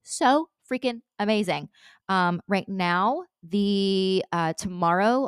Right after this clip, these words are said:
all applications for that go live to the public. We've had a wait list, so we have had, um, I think, four more approved applications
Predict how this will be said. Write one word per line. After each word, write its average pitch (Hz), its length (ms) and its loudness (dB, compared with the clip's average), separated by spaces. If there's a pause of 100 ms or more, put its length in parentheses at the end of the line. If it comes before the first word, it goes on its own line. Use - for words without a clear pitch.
all 180 280 4
applications 170 640 -6
for 180 160 -2
that 156 240 -2
go 160 140 -2
live 147 280 -4
to - 80 -8
the 156 80 -4
public. 180 300 -6
We've 156 100 -6
had 151 160 -6
a 147 60 -4
wait 143 240 -4
list, 247 260 -4
so 165 140 -6
we 156 100 -6
have 165 100 -6
had, 151 300 -2 (580)
um, 185 160 -6
I - 120 -8
think, 180 320 -12 (240)
four 196 340 -4
more 180 280 2
approved 170 540 -2
applications 156 880 -6